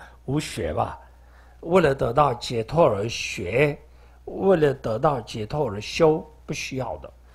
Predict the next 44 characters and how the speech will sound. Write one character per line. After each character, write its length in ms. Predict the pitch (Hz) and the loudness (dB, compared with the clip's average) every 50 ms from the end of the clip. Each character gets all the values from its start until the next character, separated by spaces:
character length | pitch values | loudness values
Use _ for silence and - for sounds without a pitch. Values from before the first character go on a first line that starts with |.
| - - - | -20 -20 -18
所 200 | - - 135 147 | -2 2 2 4
以 40 | 165 | 4
呢， 140 | 160 143 | 4 0
这 120 | 127 - 165 | 0 0 -2
个 120 | 139 123 | -2 -2
阶 180 | 110 127 123 120 | -2 -2 -4 -2
段， 220 | 110 127 113 87 | -2 -2 -4 -4
所 180 | 78 - - 92 | -8 -10 -10 -10
以 20 | |
呢， 100 | 90 92 | -10 -10
它 180 | 87 - - 101 | -12 -12 -12 -12
叫 180 | 90 - 92 | -10 -8 -10
做 220 | 85 85 78 71 - - - - | -8 -8 -10 -12 -12 -14 -20 -20
无 300 | - - 90 95 110 123 | -18 -14 -10 -6 -4 -4
学 420 | 139 - - - - 71 69 76 - - | -4 -6 -8 -8 -8 -6 -6 -8 -8 -8
道， 260 | - 143 110 - - - - - - - - - - - - - - - - - - - - - - - - - - - - - | -8 -8 -8 -8 -14 -20 -20 -20 -20 -20 -20 -20 -20 -20 -20 -20 -20 -20 -20 -20 -20 -20 -20 -20 -20 -20 -20 -20 -20 -20 -18 -12
名 180 | 87 92 98 104 | -10 -10 -8 -8
字 100 | 113 104 | -10 -12
就 160 | - - 104 | -12 -12 -12
是 140 | 101 - 113 | -10 -8 -10
无 180 | 92 76 78 | -10 -10 -12
学 260 | 104 - - - - - | -14 -14 -16 -16 -16 -12
道， 240 | - 80 78 - - - - - - - - - - - - - - - - - - | -12 -12 -12 -12 -18 -20 -20 -20 -20 -20 -20 -20 -20 -20 -20 -20 -20 -20 -20 -16 -8
对 100 | - 82 | -6 -6
吧？ 100 | 73 76 - | -6 -6 -8
这 80 | - | -10
个 100 | 120 131 | -10 -8
就 160 | 139 160 160 151 | -8 -6 -8 -6
是 200 | 143 160 - 110 | -6 -6 -6 -6
有 300 | 98 98 95 98 113 - - - | -8 -8 -10 -10 -12 -16 -20 -14
意 200 | - 151 139 107 | -8 -8 -6 -6
思 260 | 92 - - - 110 - | -8 -10 -12 -14 -12 -12
的 100 | - 65 | -12 -12
吧。 180 | - - - - - - - - - - - - - - - - - - - - - - - - - - - - | -12 -16 -20 -20 -20 -20 -20 -20 -20 -20 -20 -20 -20 -20 -20 -20 -20 -20 -6 -4 -4 -4 -4 -8 -14 -18 -6 -2
那 100 | 139 139 | 0 0
无 180 | 135 120 127 | 0 0 -2
学 200 | 131 - 127 110 | -2 -2 -2 -4
道 160 | 92 - 92 | -4 -4 -8
的 80 | 92 87 | -10 -10
概 180 | 92 - 117 104 | -10 -10 -10 -10
念 160 | 95 95 92 | -10 -10 -10
就 120 | 90 87 | -12 -12
这 180 | 82 - 85 76 | -12 -12 -14 -14
个， 120 | - - | -16 -18